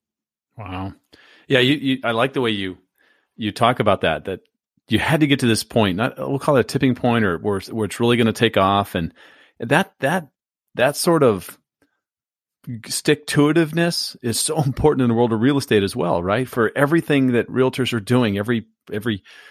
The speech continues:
every strategy they try, whether it's, you know, creating video content, you know, it's, you've got to get to thirty, forty, fifty videos before you see that, that flip, that traction. And so it's, it's great to know that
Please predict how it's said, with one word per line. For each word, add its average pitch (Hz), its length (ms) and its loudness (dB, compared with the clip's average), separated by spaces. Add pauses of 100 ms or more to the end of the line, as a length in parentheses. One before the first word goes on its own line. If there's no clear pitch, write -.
(240)
every 107 320 0 (360)
strategy 113 560 2
they 101 160 0
try, 104 360 0
whether 90 320 -4
it's, - 240 -4
you 107 120 -4
know, 92 80 -4
creating 101 480 0
video 113 460 4
content, 85 640 -6
you 85 60 -8
know, 87 200 -4
it's, - 240 -8
you've 101 380 -2
got 117 160 4
to 110 60 2
get 120 180 -2
to 120 140 -4
thirty, 120 320 2
forty, 113 300 0
fifty 110 280 -4
videos 110 360 0
before 101 240 -4
you 92 120 -2
see 110 300 0
that, 80 240 -6 (600)
that 82 180 -2
flip, - 580 0
that 87 200 -2
traction. 107 640 -2
And 104 160 -8
so 101 180 2
it's, 98 140 -8
it's - 200 -8
great 139 240 2
to 120 80 2
know 104 200 2
that 92 200 -6